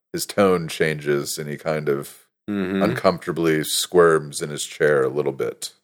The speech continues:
Speaker 1: And he says, "The card is because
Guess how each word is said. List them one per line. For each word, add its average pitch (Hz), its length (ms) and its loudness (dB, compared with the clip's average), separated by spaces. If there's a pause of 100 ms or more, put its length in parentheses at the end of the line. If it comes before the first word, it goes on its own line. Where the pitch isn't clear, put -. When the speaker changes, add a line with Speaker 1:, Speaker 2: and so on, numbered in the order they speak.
(240)
Speaker 1:
And 76 140 -8
he 78 60 -6
says, 78 520 2 (200)
"The - 80 -16
card 82 440 4
is 80 120 -4
because 73 760 -2